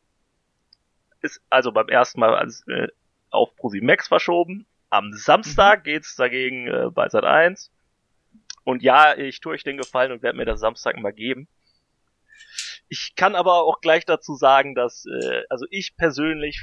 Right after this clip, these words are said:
Speaker 1: von diesem ran-Konzept, also wenn ich sagen würde, ich bin da kein Freund von, wär das sehr freundlich formuliert. Ich hol mal ein bisschen aus. Äh, ich gucke seit sehr, sehr vielen Jahren Football. Also jetzt eigentlich regelmäßig seit fünfzehn Jahren.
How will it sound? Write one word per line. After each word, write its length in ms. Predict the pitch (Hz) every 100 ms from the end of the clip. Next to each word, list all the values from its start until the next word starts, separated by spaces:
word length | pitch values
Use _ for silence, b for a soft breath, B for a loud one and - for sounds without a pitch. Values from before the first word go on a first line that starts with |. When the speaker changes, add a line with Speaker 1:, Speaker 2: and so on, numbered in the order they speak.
| -
Speaker 1:
von 380 | 131 127 131 -
diesem 220 | - 123 120
ran-Konzept, 1200 | 120 151 165 - 117 98 - 117 180 _ - - _ _ _ -
also 320 | 147 165 - _ _ _
wenn 160 | 170 202
ich 140 | 196
sagen 340 | 170 170 190
würde, 400 | 151 165 170 175 -
ich 200 | - -
bin 140 | 160
da 120 | 170 156
kein 280 | - 143
Freund 340 | 131 - 143 165
von, 420 | - 113 151 156 _ - -
wär 180 | 131 139
das 280 | 160 165 -
sehr 180 | 123 147
freundlich 580 | - 135 143 - 131
formuliert. 600 | - 117 113 110 - - - _ _ _ _ _ _ _ - _
Ich 160 | 135 -
hol 80 |
mal 80 | 160
ein 60 | 139
bisschen 260 | 135 131
aus. 380 | 110 113 185 - _ _ B B B B B
Äh, 280 | - 131 127
ich 180 | 120 -
gucke 300 | - 175 165
seit 200 | 139 131
sehr, 160 | 120 135
sehr 120 | 143
vielen 260 | - 131 113
Jahren 320 | 107 104 98
Football. 540 | - - - 165 185 - - - - - -
Also 240 | - 110 110
jetzt 180 | 107 -
eigentlich 300 | 127 117 127
regelmäßig 520 | 139 139 139 135 135
seit 180 | 120 -
fünfzehn 440 | 165 175 - 170
Jahren. 400 | 165 165 165 202